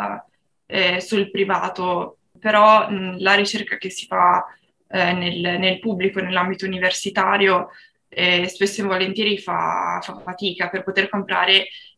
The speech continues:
eh, i vari macchinari, i vari materiali.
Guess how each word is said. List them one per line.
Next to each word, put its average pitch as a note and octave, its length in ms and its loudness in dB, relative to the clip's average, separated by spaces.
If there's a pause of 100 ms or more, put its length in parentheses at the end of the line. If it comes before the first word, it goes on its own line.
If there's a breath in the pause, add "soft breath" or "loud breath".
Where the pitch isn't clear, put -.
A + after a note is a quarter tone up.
eh, F3 640 -2
i G3 80 -4
vari F3+ 420 2
macchinari, F#3+ 960 -2
i - 20 -16
vari F3 360 -6
materiali. F3+ 840 0